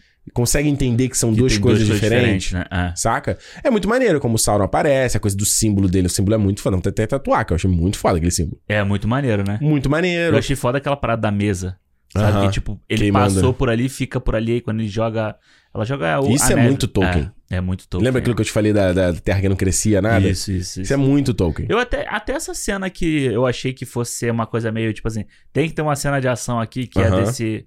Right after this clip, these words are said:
Speaker 1: Do Troll
Speaker 2: Troll
Speaker 1: da,
Speaker 2: da
Speaker 1: do
Speaker 2: Neve.
Speaker 1: Neve.
Speaker 2: Eu
Speaker 1: É.
Speaker 2: achei ela bem maneira, achei ela bem filmada lá, tipo,
Speaker 1: Isso.
Speaker 2: a hora que o cara bota a espada pra ela fazer a, a, a manobra
Speaker 1: A cambara-,
Speaker 2: lá,
Speaker 1: é
Speaker 2: a
Speaker 1: isso.
Speaker 2: cambalhota, eu achei
Speaker 1: Aham.
Speaker 2: muito maneira essa cena, assim.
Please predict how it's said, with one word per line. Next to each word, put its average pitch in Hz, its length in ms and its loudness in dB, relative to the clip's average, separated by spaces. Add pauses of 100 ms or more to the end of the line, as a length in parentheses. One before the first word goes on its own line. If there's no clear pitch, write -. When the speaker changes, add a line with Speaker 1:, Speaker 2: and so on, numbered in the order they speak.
(140)
Speaker 1:
Do 95 80 2
Troll 95 220 2
Speaker 2:
Troll 113 140 4
Speaker 1:
da, 113 80 2
Speaker 2:
da 107 40 0
Speaker 1:
do - 80 0
Speaker 2:
Neve. 85 180 2
Speaker 1:
Neve. 85 320 0
Speaker 2:
Eu 139 100 0
Speaker 1:
É. - 20 2
Speaker 2:
achei - 160 0
ela 175 120 0
bem 156 160 -2
maneira, 196 340 -2
achei 113 140 0
ela 117 120 0
bem 120 120 -2
filmada 107 560 -4
lá, 107 160 -2
tipo, 90 280 0
Speaker 1:
Isso. 104 340 0
Speaker 2:
a 107 60 -2
hora 120 100 0
que 120 80 -8
o 113 40 -8
cara 127 200 -2
bota 123 240 -2
a - 20 -2
espada 120 400 -4
pra 117 140 -4
ela 117 120 -2
fazer 110 400 -4
a, 101 300 -4 (400)
a, 101 380 -4
a - 40 -4
manobra 107 260 0
Speaker 1:
A 101 40 2
cambara-, 110 240 2
Speaker 2:
lá, 107 120 4
Speaker 1:
é 107 60 2
Speaker 2:
a 107 40 2
Speaker 1:
isso. 113 140 2
Speaker 2:
cambalhota, 120 400 2
eu - 20 2
achei 160 180 -4
Speaker 1:
Aham. 98 160 2
Speaker 2:
muito 220 280 -4
maneira 117 340 -2
essa 107 200 -8
cena, 98 220 -10
assim. 107 180 -12